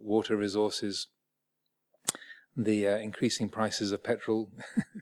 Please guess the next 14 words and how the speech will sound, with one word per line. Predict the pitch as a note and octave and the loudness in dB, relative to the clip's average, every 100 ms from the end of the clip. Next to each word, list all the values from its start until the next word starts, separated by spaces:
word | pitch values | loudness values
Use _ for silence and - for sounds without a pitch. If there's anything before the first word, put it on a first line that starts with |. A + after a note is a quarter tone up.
| _ | _
<laughs> | - - - - - | -20 -18 -16 -16 -10
the | B2 A2 A2+ G#2 | -10 -2 2 2
disappearing | A2 - G#2+ G#2+ G#2 | 0 0 8 8 8
supplies | - G#2 G#2 G2+ | 0 4 4 4
of | G2 - | -2 -2
fuel | A#2 A2 G#2 | 2 4 4
and | G2 | 4
so | A2 | 4
forth. | G2+ G#2 G#2 - _ - _ - | 4 4 2 0 _ -20 _ -2
It's | A2+ - | -2 6
clear | G3+ F3 | 10 10
that | G2+ G#2+ | 10 8
the, | G#2+ G#2 G#2 G#2+ A#2+ | 6 6 4 0 -4
the | A2 A2 A2 A2+ | 0 0 -2 -8